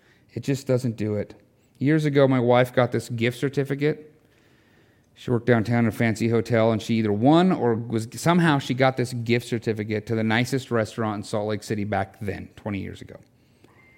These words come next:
And it was a nice restaurant, and it was extremely expensive. It had high-quality chefs, the whole bit.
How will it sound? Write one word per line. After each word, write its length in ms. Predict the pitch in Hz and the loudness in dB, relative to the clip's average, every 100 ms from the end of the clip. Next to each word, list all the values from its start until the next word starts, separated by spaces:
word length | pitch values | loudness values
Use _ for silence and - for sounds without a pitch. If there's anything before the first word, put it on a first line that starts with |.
| _ _ _ | _ _ _
And 60 | 131 | 0
it 40 | |
was 80 | 127 | 2
a 40 | 113 | 4
nice 280 | 117 127 | 4 4
restaurant, 420 | 127 110 - 107 107 | 4 2 2 0 0
and 80 | |
it 20 | 107 | -2
was 100 | 101 | -4
extremely 540 | 92 - 123 117 113 | -8 -6 0 2 0
expensive. 520 | 107 - 110 104 104 | -2 -4 -4 -2 -4
It 40 | 95 | -2
had 160 | 98 | -2
high-quality 540 | 98 117 - 120 113 110 | 0 0 0 0 0 0
chefs, 360 | - 107 101 | 0 -2 -2
the 80 | 107 | -4
whole 160 | - 107 | -2 0
bit. 340 | 107 92 - | 0 -2 -8